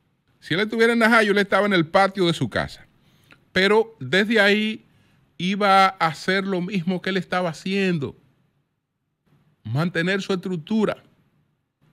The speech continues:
como pasa con muchos otros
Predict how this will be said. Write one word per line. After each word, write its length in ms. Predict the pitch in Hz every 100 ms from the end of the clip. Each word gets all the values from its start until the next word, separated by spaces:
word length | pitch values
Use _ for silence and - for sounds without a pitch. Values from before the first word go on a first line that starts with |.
| _ _ _ _
como 720 | - 170 185 190 196 175 175 _ _ _ -
pasa 360 | 175 190 180
con 180 | - 156
muchos 400 | 170 202 170 -
otros 400 | 190 180 165